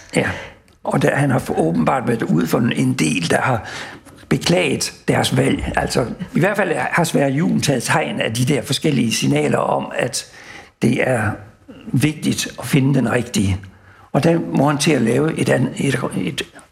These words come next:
apparat, som gør det muligt for ham at se, hvordan Joanna, som er pigen, der sidder over i biografen og sælger billetter, hvordan hun vil se ud om et nogle år,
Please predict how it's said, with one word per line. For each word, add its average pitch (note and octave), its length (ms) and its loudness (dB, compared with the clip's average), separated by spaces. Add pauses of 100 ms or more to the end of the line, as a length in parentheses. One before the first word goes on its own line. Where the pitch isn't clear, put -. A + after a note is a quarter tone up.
(100)
apparat, D3 600 0 (400)
som C3 200 0
gør C#3 120 2
det C3 100 2
muligt D3 340 0
for C#3 180 0
ham C#3+ 140 0
at D3+ 120 -2
se, C#3+ 200 0 (280)
hvordan C#3+ 320 2 (200)
Joanna, C#3 520 2 (380)
som B2 160 2
er A#2+ 60 2
pigen, C3+ 300 2
der C3+ 60 2
sidder C3+ 260 0
over A#2+ 200 0
i B2 160 -2 (640)
biografen C#3 720 0
og A#2+ 100 -2
sælger A#2 220 0
billetter, C3 400 0 (520)
hvordan C3+ 380 2
hun E3 200 2
vil C3+ 100 0
se C#3 160 2
ud C#3 280 0 (100)
om B2+ 180 0 (260)
et - 180 -6
nogle B2 240 2
år, - 460 -2